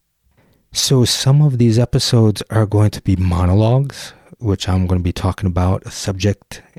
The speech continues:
and get into it. And others are gonna be conversations. It's gonna be different than interviews.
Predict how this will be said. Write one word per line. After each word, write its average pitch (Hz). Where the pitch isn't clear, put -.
and 95
get 90
into 98
it. -
And 98
others 117
are 110
gonna 98
be 98
conversations. 104
It's -
gonna 117
be 107
different 139
than 123
interviews. 90